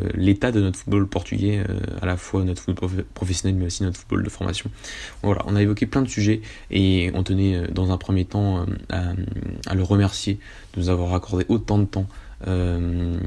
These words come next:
pour évoquer donc, euh, tous ces, tous ces thèmes. Euh, donc, euh, aujourd'hui, n-, voilà une première partie sur, euh, comme qui a pour sujet principal, euh, la formation académique des entraîneurs au Portugal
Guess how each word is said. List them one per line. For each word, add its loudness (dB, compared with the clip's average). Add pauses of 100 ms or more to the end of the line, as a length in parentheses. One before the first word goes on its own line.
(380)
pour -2
évoquer 0
donc, 0
euh, -2
tous -6
ces, 2
tous -6
ces 2
thèmes. 2 (460)
Euh, 0
donc, -4
euh, -12 (340)
aujourd'hui, -4
n-, 0 (100)
voilà 0
une 0
première 2
partie -4 (340)
sur, -2
euh, 0
comme 0
qui -6
a 0
pour -10
sujet 2
principal, -2 (420)
euh, -2
la 2
formation 0
académique 0
des 0
entraîneurs -2
au -2
Portugal 0